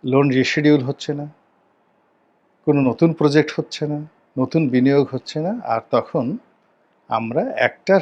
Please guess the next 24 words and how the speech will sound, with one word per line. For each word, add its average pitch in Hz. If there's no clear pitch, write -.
পর 117
একটা 101
বাহুল্যময় 131
কাজ, -
আমাদের 120
Starlink 123
লাগবে, 120
এখন 160
স্যাটেলাইট 123
লাগবে, 127
আমাদের 117
এখন, 160
আহ, -
সেই 113
যাকে -
বলা 117
হয়, 233
যে 117
চট্টগ্রাম 131
বন্দর 113
বিদেশিদের 127
হাতে -
দিতেই 123
হবে, 160